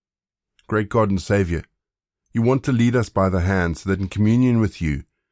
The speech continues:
we learn how to live a true life. We thank you for everything that we've already received. Guide us still, we pray. Through your Spirit, lead us in all areas of our lives.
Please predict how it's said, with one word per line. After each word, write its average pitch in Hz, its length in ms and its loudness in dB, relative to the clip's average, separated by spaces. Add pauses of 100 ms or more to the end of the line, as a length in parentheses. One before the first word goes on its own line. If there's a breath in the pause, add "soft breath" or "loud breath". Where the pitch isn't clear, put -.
(180)
we 104 140 0
learn 104 320 2
how 98 240 0
to 95 160 -8
live 95 420 0
a - 60 -8
true 92 240 -2
life. 82 460 -4 (1400)
We 113 140 0
thank 123 340 -2
you 82 80 -4
for - 140 -6
everything 101 420 0
that 90 100 0
we've 95 220 0
already 87 320 -2
received. 87 540 -10 (1300)
Guide 120 280 0
us 98 120 -2
still, 120 320 0
we 90 160 0
pray. 95 400 -4 (880)
Through 131 160 0
your 127 200 4
Spirit, 147 420 -2
lead 123 160 2
us 120 200 -2
in 123 80 2
all 123 320 0
areas 95 360 2
of 82 100 -4
our 80 100 0
lives. 76 380 -6